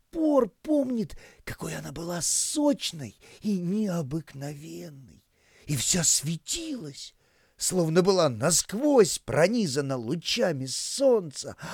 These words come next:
А как пахло! Это была не такой, но все равно вкусной,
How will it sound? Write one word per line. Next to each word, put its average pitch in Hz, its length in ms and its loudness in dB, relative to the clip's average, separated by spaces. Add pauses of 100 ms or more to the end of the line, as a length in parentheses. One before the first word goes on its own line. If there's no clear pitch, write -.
(480)
А 160 200 2 (200)
как 277 500 6 (200)
пахло! 240 840 4 (760)
Это 269 300 4
была 127 340 2
не 135 140 0
такой, 90 640 -8 (340)
но 139 160 2
все 139 240 0
равно 117 540 -2 (100)
вкусной, 170 840 -2